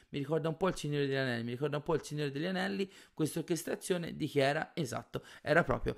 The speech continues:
del mio amato Howard Shore", e non lo dico assolutamente in modo negativo che assomigliava al Signore degli Anelli, anzi, e devo dire che anch'essa è molto, molto ad effetto. Ehm, appunto, gli appassionati di romanzi storici gialli,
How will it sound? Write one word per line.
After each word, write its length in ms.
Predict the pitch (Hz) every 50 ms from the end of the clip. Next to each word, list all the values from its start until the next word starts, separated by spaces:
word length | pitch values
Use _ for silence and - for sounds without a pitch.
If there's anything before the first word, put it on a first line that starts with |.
| - - -
del 140 | - 143 143
mio 140 | 151 160 139
amato 340 | 120 117 113 107 - 127 -
Howard 400 | - - 139 139 143 143 135 131
Shore", 580 | - - - - 139 117 110 110 113 110 120 -
e 100 | - 147
non 140 | 143 143 139
lo 80 | 139
dico 240 | 139 160 165 - 135
assolutamente 760 | 120 - - 120 117 110 123 123 131 131 120 107 - 120 113 - - - - - -
in 420 | - 131 123 120 117 113 113 117 -
modo 380 | - 147 147 139 131 117 - -
negativo 580 | 139 139 131 131 147 160 - 170 170 180 180 151
che 100 | - 120
assomigliava 460 | 110 - 127 120 117 120 120 117 120
al 80 | 117 -
Signore 220 | - 120 120 123
degli 120 | 131 139
Anelli, 280 | 143 127 117 120 127 - -
anzi, 580 | - 147 131 123 127 120 - - 190 202 214 - - - - -
e 160 | - 139 143
devo 180 | 139 151 151 156
dire 180 | 139 147 147 147
che 120 | - 135
anch'essa 560 | 131 131 - - 135 135 - - 139 131 - - - - - _
è 100 | - 156
molto, 640 | 147 147 147 139 135 127 - 151 131 - - - - -
molto 500 | 147 147 139 131 110 - 143 139 - -
ad 200 | 147 139 120 131
effetto. 800 | 131 - - - - 117 113 107 - _ - 143 127 - - - - - - - -
Ehm, 960 | 147 151 143 143 139 135 135 131 131 127 127 127 123 123 123 123 123 127 127 - - - -
appunto, 360 | 165 - 202 208 180 143 143
gli 80 | 160
appassionati 720 | 175 - - 175 165 - - - 175 180 180 180 - - 127
di 120 | 127 139
romanzi 480 | 131 135 143 156 165 156 147 131 139 127
storici 920 | - - - - 175 160 147 131 123 123 123 113 - - 131 127 123 120 113
gialli, 600 | 123 156 143 131 120 117 120 117 113 120 117